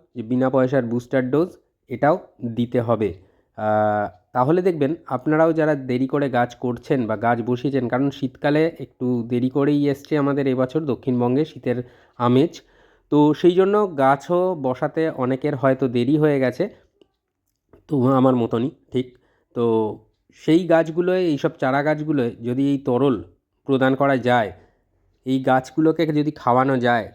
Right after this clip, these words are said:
তাহলে দেখবেন গাছ কিন্তু দ্রুততার সাথে বৃদ্ধি পাচ্ছে। পরপর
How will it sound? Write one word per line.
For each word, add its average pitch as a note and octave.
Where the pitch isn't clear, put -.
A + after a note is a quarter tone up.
তাহলে C3+
দেখবেন C#3
গাছ A#2
কিন্তু C#3+
দ্রুততার B2
সাথে C3
বৃদ্ধি G#2+
পাচ্ছে। G2
পরপর E3